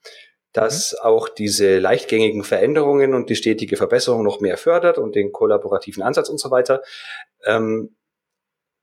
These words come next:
Speaker 1: ganz zum Schluss der Wertschöpfung. Was haben wir denn am Ende davon? Wenn alle mitmachen, wenn das,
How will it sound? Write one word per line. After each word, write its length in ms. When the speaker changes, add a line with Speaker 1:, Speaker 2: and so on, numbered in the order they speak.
Speaker 1:
ganz 400
zum 220
Schluss 400
der 140
Wertschöpfung. 600
Was 420
haben 320
wir 160
denn 440
am 280
Ende 220
davon? 400
Wenn 100
alle 240
mitmachen, 560
wenn 160
das, 360